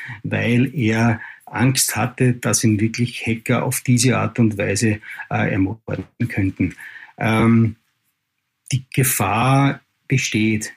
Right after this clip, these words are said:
Auf, die besteht vor allem deshalb, weil es die Hersteller mitunter verabsäumen, die Systeme sicher zu machen. Und da gibt's einen Hersteller, ich will ihn jetzt nicht nennen, ähm, der wurde nach einem Hackerkongress darauf aufmerksam gemacht, dass seine Produkte eine Sicherheitslücke haben.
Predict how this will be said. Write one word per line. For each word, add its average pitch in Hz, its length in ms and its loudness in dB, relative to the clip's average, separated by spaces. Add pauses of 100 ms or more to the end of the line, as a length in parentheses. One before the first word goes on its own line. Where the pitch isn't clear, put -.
(140)
Auf, - 300 -4 (160)
die 110 160 -2
besteht 120 400 -2
vor 117 160 -2
allem 123 260 0
deshalb, 131 640 -2 (120)
weil 117 560 -2
es 135 160 -2
die 123 100 -2
Hersteller 117 800 -2
mitunter 123 440 0
verabsäumen, 117 760 0
die 120 60 -2
Systeme 120 440 0
sicher 123 360 -2
zu - 140 -2
machen. 104 340 -6 (440)
Und - 80 -4
da 113 40 0
gibt's 135 280 0
einen 110 140 2
Hersteller, 117 400 0
ich 107 120 -2
will 113 120 0
ihn 110 100 2
jetzt - 240 -2
nicht 107 300 -6
nennen, 131 420 2 (380)
ähm, 113 520 2
der 107 160 -2
wurde 127 400 4
nach 107 320 0
einem 113 240 0
Hackerkongress 110 840 -2
darauf 110 280 -6
aufmerksam 117 680 0
gemacht, 107 400 -4
dass 117 100 0
seine 107 220 2
Produkte - 480 -2
eine 113 100 2
Sicherheitslücke 107 840 -2
haben. - 260 -8